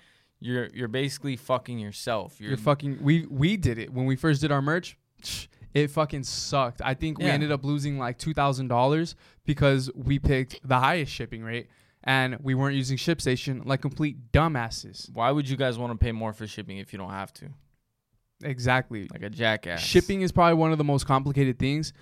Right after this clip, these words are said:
Speaker 2: So if you use ShipStation, it literally takes away the headache, the drama, the baby mama, fama, the llama. It takes away all that shit.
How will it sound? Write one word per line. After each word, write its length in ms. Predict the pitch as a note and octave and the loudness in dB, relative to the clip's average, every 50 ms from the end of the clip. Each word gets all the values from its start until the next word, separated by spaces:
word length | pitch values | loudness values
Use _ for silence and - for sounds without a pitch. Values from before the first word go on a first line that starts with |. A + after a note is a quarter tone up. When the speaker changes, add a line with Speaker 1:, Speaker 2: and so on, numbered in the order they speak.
| - _ _ | -20 _ _
Speaker 2:
So 160 | - - C#3+ | 2 4 4
if 100 | C3+ C3 C#3+ | 4 4 2
you 160 | D#3+ F3 F3+ | 0 0 0
use 100 | E3 C#3 | 0 0
ShipStation, 720 | - - - E3+ D#3 D3 - F3+ E3+ E3+ - F#3+ F#3+ F#3+ - - _ | 0 0 0 2 2 2 2 2 2 2 2 0 -2 -2 -4 -6 _
it 100 | C#3 C3+ | -4 0
literally 320 | B2+ C3+ C#3+ D3+ D#3 D3+ C#3+ | 2 4 4 4 4 2 0
takes 240 | - D#3 D3 C#3 - | 0 -2 -2 -2 -2
away 160 | C#3+ C#3+ C#3 | 0 0 0
the 140 | B2+ B2 A#2+ | 0 -2 -2
headache, 460 | A#2+ C#3+ D3 D3 D3+ D3+ D3+ D3 D3 - - - _ _ | 0 0 0 2 2 0 0 -2 -4 -12 -20 -20 _ _
the 100 | - B2 | -6 -4
drama, 560 | A2+ A#2+ B2+ C#3+ C#3+ D3 D3+ D3+ D3+ D3 C#3+ - - - - _ _ - | -2 0 2 4 4 4 4 4 2 2 0 -4 -12 -20 -20 _ _ -4
the 100 | C3 A#2 | -2 2
baby 280 | A#2+ C#3 D3 D3 D3 | 4 4 6 6 4
mama, 400 | C#3+ C#3 C#3 C#3+ D3+ D#3 D#3 D3+ | 4 4 4 4 4 4 4 2
fama, 480 | D3 - D#3 D3 D3+ D#3+ D#3+ D#3+ D#3+ - _ _ _ _ _ | 2 2 2 2 4 4 2 2 0 -2 _ _ _ _ _
the 140 | - B2+ A#2+ | 0 0 2
llama. 480 | A#2 B2 C3 C#3+ D#3 E3 E3 E3 E3 D#3+ - | 4 4 4 4 6 4 4 2 0 -4 -6
It 100 | - C#3 | -8 -2
takes 200 | - E3 D#3+ C#3 | 0 0 0 2
away 140 | D#3 D#3+ C3+ | 2 0 0
all 260 | - - C#3+ D3+ D#3+ D#3+ | 2 4 4 6 6 6
that 180 | D3+ C#3 C3 | 4 2 0
shit. 340 | - - - C3 A2 F2+ - | -2 -4 -4 -4 -4 -6 -8